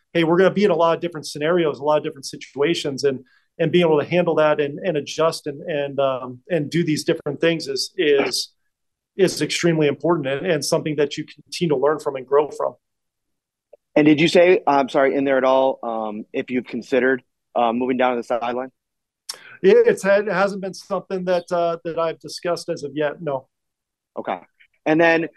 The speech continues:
Speaker 2: you know, Sean mentioned in game, like, guys, in, in appearing guys not looking like they're open, uh, uh, pass catchers. How would you balance that, uh, with what you saw on film versus maybe Josh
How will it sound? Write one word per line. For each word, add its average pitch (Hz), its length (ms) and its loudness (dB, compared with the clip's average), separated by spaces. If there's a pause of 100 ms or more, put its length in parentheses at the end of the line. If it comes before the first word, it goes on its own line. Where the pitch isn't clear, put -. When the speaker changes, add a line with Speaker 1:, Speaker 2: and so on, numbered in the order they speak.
(220)
Speaker 2:
you 160 80 -8
know, 147 140 2
Sean - 560 -6
mentioned 147 520 -6 (200)
in 135 180 -4
game, 107 540 -2
like, 104 180 -4
guys, 113 600 2 (140)
in, 113 180 -2 (300)
in 143 100 4
appearing 156 540 4
guys 127 280 2
not 127 240 -2
looking 113 440 -6
like 101 140 -6
they're 104 180 0
open, 104 380 0 (140)
uh, 92 420 0 (920)
uh, 107 120 0
pass 127 260 0
catchers. 87 420 -4 (460)
How 185 200 4
would 202 260 0
you 175 160 0
balance 143 720 2 (160)
that, 120 380 4 (400)
uh, 113 200 4
with 117 240 -2
what 120 240 -2
you 123 80 -8
saw 120 260 -2
on 107 220 -4
film 107 360 -2 (340)
versus 135 320 0
maybe 135 560 0
Josh 110 800 -2